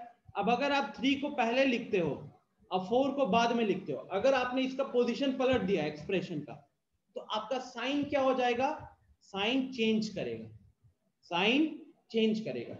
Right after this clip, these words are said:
ठीक है? I think basic चीज है, बहुतों को ये चीज पता ही होगी, right? हम,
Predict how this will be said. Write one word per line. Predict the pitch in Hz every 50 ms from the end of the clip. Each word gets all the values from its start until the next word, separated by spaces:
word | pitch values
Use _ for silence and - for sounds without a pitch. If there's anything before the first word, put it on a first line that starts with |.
| - -
ठीक | 226 220 233
है? | 262 - - - - -
I | - 226
think | 233 294 294 269 214
basic | 247 247 254 285 254 -
चीज | 254 233 190 196
है, | 185
बहुतों | 175 175 202 190 233 233
को | 226 240
ये | 226 226 -
चीज | 254 - -
पता | 214 196 185 226
ही | 214 220 202
होगी, | 147 117 95 - - - - - - - _ _ _ _ _ _ _
right? | 175 202 247 294 254 - -
हम, | 220 220